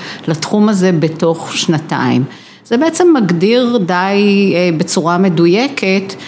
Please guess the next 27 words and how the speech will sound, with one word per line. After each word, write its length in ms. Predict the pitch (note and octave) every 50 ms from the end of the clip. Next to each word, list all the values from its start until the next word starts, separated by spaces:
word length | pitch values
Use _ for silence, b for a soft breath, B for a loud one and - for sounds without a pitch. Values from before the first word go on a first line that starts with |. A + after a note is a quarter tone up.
| B B B _ -
מה 480 | E3 F3 F3+ F3+ F3+ F#3 G3 G3+ G#3 G#3 G#3
צריכה 680 | - A3 F#3 - - G3 F#3 F3 F3 F3 F3 F3 F3 F3
להיות 580 | E3 E3+ E3 D#3+ E3 D#3+ D#3+ F3 E3 E3 - F#3+
המדיניות 840 | E3+ D#3+ D3+ D#3+ E3 E3 D#3 D#3 D#3+ F3 E3+ D#3+ D#3+ E3 E3 D#3+
שננקטת. 800 | - - D#3+ D#3 D3 D3 C#3 D3 - C#3+ D3 D3+ - - A3 C#4 D4 - B B B B B B
ועוד 140 | F#3 F#3 G#3
פעם, 240 | F#3+ - F#3+ D3+ C#3+
אתה 220 | D3 D3 - E3
אף 120 | - F#3+ -
פעם 160 | C4 A#3 A3+
לא 200 | A3+ A3+ A#3 A3 -
בהכרח 360 | F#3 F#3+ - - F#3+ F#3+ -
תגיע 520 | - - A#3+ F3+ D#3 C#3+ F3+ G#3+ B3 C4
לשם, 480 | B3 F3+ D#3+ - - - C#3+ B2+ B2+ B2+ C3 B B B B -
אבל 160 | D3+ E3 E3
לשם 280 | E3 D#3+ - G#3+ G#3 A#3 B3+ A#3+
אתה 100 | - G#3
מכוון. 680 | E3 C#3+ - - - E3+ C#3 C3 E3 F3+ D#3 C3 B2
אחר 220 | B2 - - A3 B3 -
כך 200 | D#4 C#4 - F#3
יש 120 | F#3 -
כל 160 | - - F#3
מיני 260 | F#3 G#3+ A3 G#3 G#3
זעזועים 720 | G3+ F#3 F3+ F3+ F3+ F3+ D#3+ D#3+ F3+ F3 F#3 A#3+ C#4 C#4+ C4+
שיכולים 460 | C4+ - B3 - - E3+ E3 F3 G3
להזיז 440 | G3 F#3 F3+ D#3+ D3 E3 A3+ B3 C4
אותך 260 | B3 - - - F3+